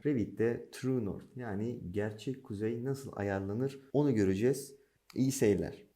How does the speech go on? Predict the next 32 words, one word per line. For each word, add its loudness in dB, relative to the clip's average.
Şimdi -2
ben -2
bir 0
tane 0
villa 0
projesi 2
açtım. -4
Bunu -2
daha 0
önce 0
farklı -6
bir -4
iş -6
için, -6
e, -2
modellemiştim. -4
Bunun 0
üzerinde 0
göstereceğim. -2
Bunun -2
üzerinde -4
True -4
North'u -4
nasıl -4
yapacağımızı -4
göreceğiz. -4
Öncelikli 0
olarak -2
hemen -4
şurada -4
Project -2
Browser'da -2